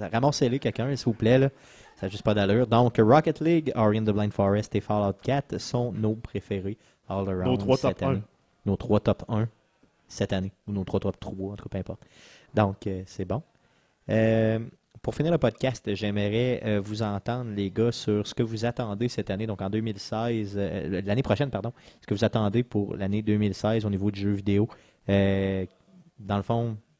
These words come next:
Speaker 1: qu'est-ce qui vous excite le plus ? C'est quoi les sorties qui vous intéressent ? C'est quoi les gadgets qui vous intéressent au niveau du jeu vidéo ? Euh, on commence par Guillaume.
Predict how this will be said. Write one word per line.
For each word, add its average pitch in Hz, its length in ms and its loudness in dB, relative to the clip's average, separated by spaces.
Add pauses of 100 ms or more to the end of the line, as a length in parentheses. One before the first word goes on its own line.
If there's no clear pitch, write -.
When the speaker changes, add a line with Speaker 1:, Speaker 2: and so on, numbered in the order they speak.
(540)
Speaker 1:
qu'est-ce - 320 -2
qui 120 420 -6
vous 107 280 -6
excite - 280 -2
le 107 80 2
plus ? 117 200 2
C'est - 180 -6
quoi 120 140 2
les 113 100 0
sorties - 460 -6
qui 117 100 -6
vous 104 140 -4
intéressent ? 104 480 -2
C'est 98 80 -4
quoi 110 180 2
les 98 140 -4
gadgets 104 480 0
qui - 80 -10
vous 98 120 -8
intéressent 101 360 -6
au 101 40 -8
niveau 101 160 -6
du 98 100 -12
jeu 101 80 -4
vidéo ? 98 360 0 (480)
Euh, 95 220 2
on 95 120 -6
commence 104 360 -2
par 98 160 -2
Guillaume. 95 640 -4